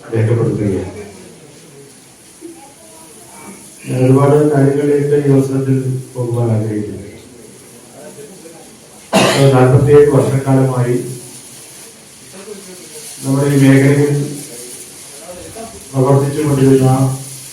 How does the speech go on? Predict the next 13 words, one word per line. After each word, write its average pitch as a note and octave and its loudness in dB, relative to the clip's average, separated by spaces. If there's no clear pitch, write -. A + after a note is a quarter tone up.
ക്ലബിന്റെ B2+ 2
പ്രവർത്തനം C3 2
നിങ്ങൾക്ക് B2+ 2
എല്ലാവർക്കും A#2 -4
അറിയാം. G2+ -6
ഈ B2+ -2
നാട്ടിലെ B2+ 0
എല്ലാവരും C3 4
അതിന്റെ B2+ 0
ഭാഗമായി B2+ -2
ഇരുന്നവരാണ്. A2 -6
എന്നാൽ C#3 0
ഇതിലൊരു D3+ 6